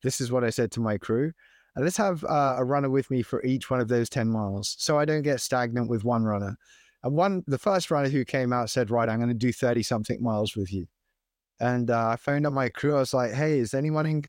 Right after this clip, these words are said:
in, i-, is anyone taking charge? I've got this runner here. He told me he's gonna do thirty-three miles." Um, and they said, "Yeah, listen, we told him." I said, "Hold on, I'm gonna put you on loudspeaker." So I put, uh, gun section on loudspeaker.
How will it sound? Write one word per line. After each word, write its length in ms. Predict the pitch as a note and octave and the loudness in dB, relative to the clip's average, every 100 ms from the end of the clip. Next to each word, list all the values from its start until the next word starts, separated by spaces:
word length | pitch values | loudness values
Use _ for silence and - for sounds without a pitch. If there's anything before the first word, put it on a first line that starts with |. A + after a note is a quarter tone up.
| - | -4
in, 160 | C#3+ - | -4 -2
i-, 100 | C3+ | -2
is 140 | C#3+ C3 | -2 0
anyone 320 | D3 D#3 D3+ | 0 0 0
taking 380 | - D3+ - B2+ | 0 -2 0 -2
charge? 680 | - C3 C3+ C3+ C3+ A#2+ - - - - | 0 0 2 2 0 -4 -14 -20 -18 -4
I've 160 | B2 - | -4 0
got 240 | B2 - | 0 2
this 240 | C#3 D3 | 0 0
runner 220 | D3 C#3 B2 | 0 0 0
here. 260 | B2 B2 | 2 2
He 140 | A2+ A2+ | 0 -4
told 260 | - B2+ | -2 -2
me 80 | C3 | 0
he's 140 | A#2 | -2
gonna 160 | C3 A#2+ | -2 -2
do 180 | G#2+ A#2 | 0 -2
thirty-three 560 | - A#2 A2 - A#2 | 0 0 -2 -2 -2
miles." 580 | A2+ G#2 G2+ - - - _ _ _ _ _ _ _ - | 0 -2 -6 -10 -14 -16 _ _ _ _ _ _ _ -4
Um, 400 | A2+ A#2 A2 G2 | 0 0 0 -2
and 300 | A#2+ A#2+ G#2 | 0 0 0
they 180 | B2+ A#2+ | 2 2
said, 240 | - A#2 | 2 0
"Yeah, 220 | D3+ F3 - - | 2 0 0 -2
listen, 380 | C#3+ F3 F3+ D#3+ | 0 0 0 0
we 100 | C#3+ | 0
told 300 | - E3 D3 | 2 0 0
him." 100 | C3 | -2
I 40 | |
said, 160 | - B2 | -2 0
"Hold 200 | E3 C#3+ | 0 2
on, 80 | C#3 | 0
I'm 80 | |
gonna 100 | D3 | -2
put 160 | C#3 D3 | -2 0
you 60 | D3 | 2
on 100 | C3+ | 2
loudspeaker." 640 | B2+ A2+ - A2 - - - - - | 0 -2 -2 -2 -2 -8 -16 -20 -6
So 160 | D3 | 0
I 20 | C#3 | 0
put, 260 | - F3 _ _ - | 0 -2 _ _ -4
uh, 140 | C3+ B2+ | 0 2
gun 180 | C#3+ C#3 | 0 0
section 320 | D#3 B2+ C3 | -2 -2 -2
on 100 | B2 | 2
loudspeaker. 960 | C3 C#3+ A#2 - D3+ C#3 - C#3 C3+ | 2 0 -2 -2 0 0 0 2 0